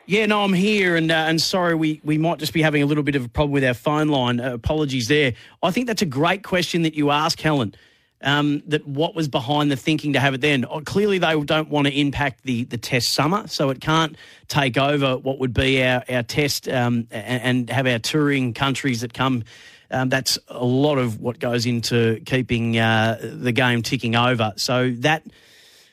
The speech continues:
um, wouldn't have been an option. Um, so whether it, you could do it before footy season, whether that might have been an option, but that was too close to the last T twenty World Cup. Um, so that was in November last year. So they needed to give it some space, even though it was covid interrupted. You couldn't just go from one straight into another. So,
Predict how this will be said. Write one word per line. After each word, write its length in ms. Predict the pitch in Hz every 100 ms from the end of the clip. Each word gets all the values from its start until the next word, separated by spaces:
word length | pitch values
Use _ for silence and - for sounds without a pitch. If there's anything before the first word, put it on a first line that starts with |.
| _
um, 260 | 131 123 123
wouldn't 280 | 131 139
have 100 | 127
been 180 | 110 123
an 100 | 113
option. 500 | 113 - 123 170 208
Um, 220 | 139 127 135
so 160 | -
whether 300 | 135 151 143
it, 120 | 127
you 80 | 127
could 140 | 117 131
do 140 | 131
it 80 | 127
before 260 | 117 120
footy 320 | 107 - 151 151
season, 460 | - 160 165 190
whether 180 | 135 117
that 180 | 135 147
might 220 | 147 131
have 80 | 120
been 160 | 135
an 80 | 127
option, 440 | 131 - - 170 160
but 140 | 135
that 120 | 135
was 120 | 147
too 220 | - - 123
close 300 | - 123 113
to 100 | 110
the 80 |
last 460 | 107 110 131 151 -
T 160 | 151 143
twenty 280 | - 147
World 300 | 139 139 139
Cup. 300 | 123 147 - - - _ _
Um, 320 | 120 120 120 - _ _ - _
so 140 | 190 123
that 120 | 123
was 120 | 123
in 80 | 123
November 340 | 117 117 123
last 320 | 120 113 107 139
year. 120 | 160
So 140 | 156
they 80 | 139
needed 240 | 160 151
to 60 | 123
give 160 | 127 120
it 180 | 117
some 400 | - - 143 151
space, 460 | 143 - 110 90 -
even 180 | 131 127
though 120 | 117
it 60 | 117
was 120 | 113
covid 300 | - 127 120
interrupted. 500 | 113 104 127 - 110
You 60 |
couldn't 200 | 107 131
just 140 | 117 -
go 120 | 117
from 180 | 110 113
one 180 | 117 110
straight 240 | - 113
into 180 | 113 104
another. 320 | 120 139 120
So, 260 | - 139